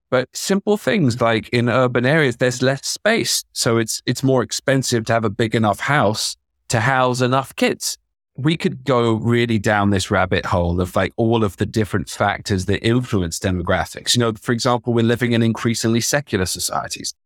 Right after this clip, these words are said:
There's less pressure from the minister, from the imam, from the religious leader, and from the religious community to have children. Like you said, it, it becomes more of, um,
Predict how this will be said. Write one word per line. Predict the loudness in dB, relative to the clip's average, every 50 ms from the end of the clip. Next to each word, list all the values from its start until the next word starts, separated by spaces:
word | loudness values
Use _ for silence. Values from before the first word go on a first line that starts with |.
| _ _ _ _ _
There's | -2 0 0 0 2
less | 2 0 0 -2 -6
pressure | -10 -6 -2 -2 0 0 0 0 2 2 2 2 0 -2 _ _ _ _ _
from | _ _ -2 -2 0 0 0
the | 0
minister, | 0 2 2 2 2 0 0 -2 0 0 0 0 0 -4 _ _
from | -4 -2 0 0 2
the | 2 2 2
imam, | 2 2 2 2 2 2 2 0
from | -2 -2 0 0 0 0 0 0
the | 2 2 2 2 0 -2 _ _ _ _ -4
religious | 0 0 0 0 0 -2 -2 0 0
leader, | 0 0 0 0 0 0 0 0 -2 -4 _ _ _ _ _ -2
and | 0 0 0 0
from | -2 0 0
the | 0 0
religious | 2 2 0 0 0 0 -2 -2
community | -2 -2 0 2 2 2 0 0 0 0 0 2 0 0 -2 -8 _ _ _ _ _ _
to | -2 0 2
have | 2 0 0 0
children. | 0 0 0 0 -2 -4 -8 -10 -8 _
Like | -2 -2 0 0 0
you | 0
said, | 0 2 0 0 -2 -4 -8 -14 -10 -4
it, | -2 0 0 0 0
it | -2 -2 -2
becomes | -4 -6 -2 0 0 2 2 2 0 2 2
more | 2 2 4 4 4 4 2 2
of, | 2 0 -2 -2 0
um, | 0 0 0 0 -2 -4